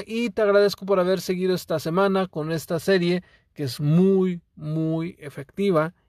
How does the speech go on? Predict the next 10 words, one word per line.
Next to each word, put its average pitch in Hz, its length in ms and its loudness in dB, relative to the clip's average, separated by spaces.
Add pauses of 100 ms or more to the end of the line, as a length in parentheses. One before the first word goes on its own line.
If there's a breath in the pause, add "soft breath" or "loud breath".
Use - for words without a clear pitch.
y 151 80 -14
créeme, 165 500 0 (400)
te 147 80 -4
va 143 80 4
a - 20 -2
funcionar 147 340 -2
bastante 185 480 -2
para 202 460 2
que 190 180 -4
mejores 165 640 -2